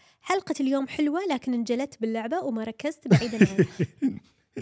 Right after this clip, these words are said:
Speaker 2: هذا أنا بالبي سي. أنا انجلد بدون لاحظ شيء. شكرا يا نجود.
Speaker 1: هذا وب.
Speaker 2: آه، أنا آخر تعليق،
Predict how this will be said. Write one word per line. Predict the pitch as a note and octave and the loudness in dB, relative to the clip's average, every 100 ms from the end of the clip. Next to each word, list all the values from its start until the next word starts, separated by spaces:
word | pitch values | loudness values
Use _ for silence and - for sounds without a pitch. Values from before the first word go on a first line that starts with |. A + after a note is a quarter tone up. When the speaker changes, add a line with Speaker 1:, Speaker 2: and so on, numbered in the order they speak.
| - - - - C#4 - | -10 -10 -12 -8 -8 -6
Speaker 2:
هذا | D3 C#3 D3 D#3+ | 0 4 4 4
أنا | C3+ A2+ A2 | 2 -2 -4
بالبي | A2 A2+ A2+ A#2+ | -4 -2 -2 -2
سي. | A2+ B2 G#2+ G#2+ | 0 0 -2 -2
أنا | D3 D#3+ | 2 4
انجلد | E3+ G#3+ F3+ | 4 2 0
بدون | E3+ G3 | 2 2
لاحظ | E3 A#2 | 2 -2
شيء. | - G2+ | -6 -2
شكرا | F3 - | 0 2
يا | A#2 | 2
نجود. | G2+ D4+ | 4 4
Speaker 1:
هذا | D#4+ | 6
وب. | D#4 A#3 F3 - - _ _ D#3 | 4 2 -2 -16 -20 _ _ 4
Speaker 2:
آه، | D3+ D3+ D3 D3 D#3 F3 F3 | 6 8 6 4 2 2 4
أنا | E3+ | 2
آخر | D3 - | 0 -2
تعليق، | B2+ C3 G3+ B3 - | 0 4 4 2 -2